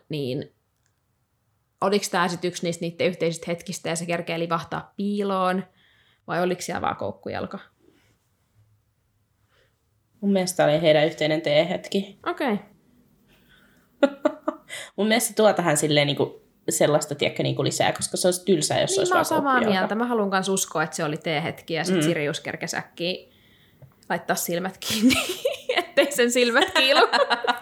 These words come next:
Speaker 1: <laughs> Vaan se onkin vaan koukkujalka.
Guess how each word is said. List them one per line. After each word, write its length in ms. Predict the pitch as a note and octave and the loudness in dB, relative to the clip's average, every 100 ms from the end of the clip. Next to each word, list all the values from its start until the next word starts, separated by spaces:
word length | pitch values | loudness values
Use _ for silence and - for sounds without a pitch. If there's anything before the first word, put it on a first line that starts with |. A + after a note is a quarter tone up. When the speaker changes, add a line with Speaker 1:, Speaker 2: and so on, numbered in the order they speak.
| A#3+ - | -2 -2
Speaker 1:
<laughs> 760 | F4 F4+ - - - - B4 C4 | -4 0 0 0 -2 -4 0 4
Vaan 180 | A#3+ | 4
se 100 | A3+ | 4
onkin 220 | A3 A3 G#3+ | 2 4 4
vaan 160 | G#3+ | 4
koukkujalka. 640 | G#3+ G#3 G#3+ G#3+ G#3+ C4 | 4 2 2 2 4 4